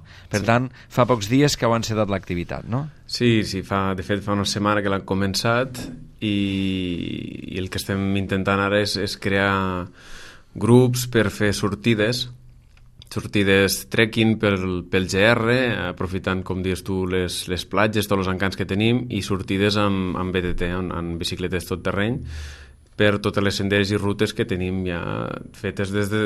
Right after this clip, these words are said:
Speaker 2: des d'aquí, des de l'Ajuntament, que estaven per explotar, i nosaltres, pues, lo que aprofitarem són aquestes rutes per, per explotar-les una miqueta. A partir d'aquí també fem lo, lo, l'alquiler de bicicletes, per, per fraccions de dia, migdia,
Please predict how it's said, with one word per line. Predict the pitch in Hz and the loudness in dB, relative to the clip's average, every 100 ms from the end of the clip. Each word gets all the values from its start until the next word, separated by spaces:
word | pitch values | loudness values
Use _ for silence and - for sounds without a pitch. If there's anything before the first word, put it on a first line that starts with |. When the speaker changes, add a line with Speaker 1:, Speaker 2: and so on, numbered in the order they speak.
| 98 | 0
Speaker 2:
des | 98 92 | -2 -2
d'aquí, | 90 107 | 0 0
des | 139 107 | 2 0
de | 98 | 0
l'Ajuntament, | 92 95 90 110 | -2 -2 0 0
que | 123 | 0
estaven | 120 101 104 | 2 2 2
per | 101 95 | 0 -2
explotar, | - 90 87 117 98 | -2 -4 0 0 0
i | 92 | -2
nosaltres, | 90 90 95 - | -2 -4 -6 -4
pues, | 101 | -4
lo | 98 | -2
que | 98 | -4
aprofitarem | 98 101 - 98 95 | -6 -6 -4 -4 -2
són | 107 | -2
aquestes | 101 110 98 | -2 -2 -2
rutes | 104 101 | -2 -2
per, | 110 120 90 | 0 0 0
per | - 90 | -4 -8
explotar-les | - 95 95 92 85 | -2 -2 0 -2 -2
una | 95 | -2
miqueta. | 92 85 90 - - - - - - - | -2 -2 -4 -6 -12 -16 -16 -18 -18 -14
A | - | -8
partir | 90 87 87 | -6 -4 -4
d'aquí | 90 92 | -2 -2
també | 92 90 | -2 -2
fem | 95 95 | -2 -2
lo, | 87 87 82 76 | -2 -2 -2 -6
lo, | 85 80 78 | -6 -4 -4
l'alquiler | 85 78 92 87 | -4 -4 -4 -2
de | |
bicicletes, | 87 92 104 113 113 131 - - - - - - - - | -2 -2 2 2 4 0 -2 -16 -20 -20 -20 -20 -20 -6
per, | 98 90 82 82 | -2 -2 -2 -4
per | 82 90 | -6 -6
fraccions | 87 - 92 90 | -8 -6 -6 -2
de | |
dia, | 98 117 110 | 2 4 4
migdia, | 101 90 107 110 113 113 | 0 0 2 4 4 2